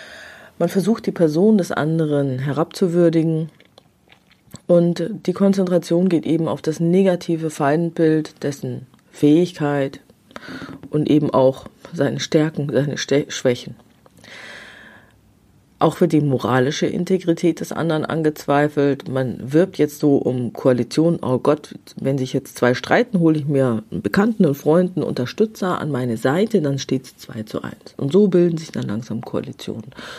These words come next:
Und dann holt sich der andere auch jemand, dann hole ich mir noch mehr. Und, äh, der Konflikt <laughs> läuft dann auf die nächste Stromschnelle zu.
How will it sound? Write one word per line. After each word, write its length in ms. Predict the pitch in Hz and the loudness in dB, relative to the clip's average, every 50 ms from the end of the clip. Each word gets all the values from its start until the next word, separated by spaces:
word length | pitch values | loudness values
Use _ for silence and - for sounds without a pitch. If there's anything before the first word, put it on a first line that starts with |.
| - - | -10 -2
Und 80 | - | 0
dann 80 | 139 143 | 2 4
holt 160 | 147 143 139 | 4 4 2
sich 140 | - 135 131 | 2 -2 -2
der 160 | - - - | 0 2 2
andere 240 | - 131 131 - - | 0 0 -4 -4 -2
auch 160 | - 277 277 | -2 -2 0
jemand, 340 | - - 214 196 190 185 165 | 0 0 2 2 2 2 0
dann 140 | 131 127 135 | 0 -2 0
hole 320 | 127 117 113 113 104 87 - | 0 0 0 0 -2 -4 -6
ich 160 | - - - | -8 -4 0
mir 140 | - 226 196 | 2 2 4
noch 140 | 196 180 147 | 2 2 2
mehr. 380 | 180 180 180 185 185 180 170 175 - - - - - - - - - - _ | 0 0 2 2 0 0 -2 -4 -8 -16 -18 -16 -16 -18 -18 -20 -20 -4 _
Und, 340 | - 277 277 294 285 277 - | 0 2 2 0 -4 -2 0
äh, 220 | - 208 202 196 | 0 2 2 2
der 220 | 196 180 175 175 170 | 2 2 0 0 -2
Konflikt 760 | - - 160 143 143 - - - 143 - - - - - 160 143 - - - - 190 - | -4 -4 -4 -4 -4 -4 -2 -2 -2 -2 -4 -10 -8 -6 -4 -4 -4 -4 -6 -8 -4 -2
<laughs> 360 | - 170 156 185 185 - - | -2 -2 -2 -4 -6 -8 -6
läuft 440 | - 175 165 160 170 190 185 - - | 0 2 4 4 4 4 0 -2 -2
dann 180 | - 151 156 - | 0 0 0 -2
auf 160 | - 147 - | -4 -8 -4
die 160 | - 175 160 | -2 0 0
nächste 480 | 147 131 127 135 135 - - - 147 143 | 0 -2 -2 -4 -8 -6 -6 -4 -4 -4
Stromschnelle 720 | - - - 123 117 117 113 - - - 127 127 135 139 | -8 -6 -2 -2 -2 -2 -4 -8 -8 -8 -6 -6 -6 -8
zu. 300 | - - - 104 113 131 | -8 -4 -2 -2 -2 -4